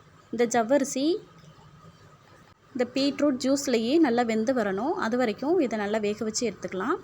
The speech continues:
இப்போ இதுல வந்து, இதுல சுகர் வந்து ஒரு அரை கப் அளவுக்கு சுகர் வந்து சேர்த்துருக்கேன். இப்போ இதை நல்லா கலந்து விட்டுக்கோங்க. இது கூடவே நம்ம வேக வச்ச பீட்ரூட்டை வந்து சின்ன சின்னதா கட் பண்ணிட்டு இதையும் உள்ள வந்து நான் சேர்த்துருக்கேன். சேர்த்துட்டு இதை நல்லா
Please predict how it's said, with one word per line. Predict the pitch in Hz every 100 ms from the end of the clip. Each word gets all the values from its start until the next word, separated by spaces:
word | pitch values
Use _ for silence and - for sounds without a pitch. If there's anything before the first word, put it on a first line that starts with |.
| - - - - -
இப்போ | - 302 277
இதுல | 269 294
வந்து, | 262 233 302 415 -
இதுல | 226 254 320 330
சுகர் | - 240 269 233
வந்து | 226 302
ஒரு | 269 220
அரை | 196
கப் | 233 254 240
அளவுக்கு | 208 196 - 330
சுகர் | 254 220 214 208
வந்து | 214 -
சேர்த்துருக்கேன். | 196 190 180 214 302 - - - - -
இப்போ | - 311
இதை | 302 277
நல்லா | 240 277
கலந்து | 269 240 247
விட்டுக்கோங்க. | 254 214 202 190 185 240 403 302
இது | 240 285 302
கூடவே | 269 214 233 370
நம்ம | 285 247
வேக | 220 226 262
வச்ச | 233 - 277 -
பீட்ரூட்டை | 269 285 254 240 214
வந்து | 196 202 302 392 -
சின்ன | 269 254
சின்னதா | 262 226 214 277
கட் | 226 -
பண்ணிட்டு | 247 214 185 302 523 - - - -
இதையும் | 254 262 294 392
உள்ள | 269 226
வந்து | 208 226
நான் | 240 233
சேர்த்துருக்கேன். | 202 190 180 - 254 415 - - - - - - _ - - -
சேர்த்துட்டு | 285 277 226 285 392 330
இதை | 247
நல்லா | 220 220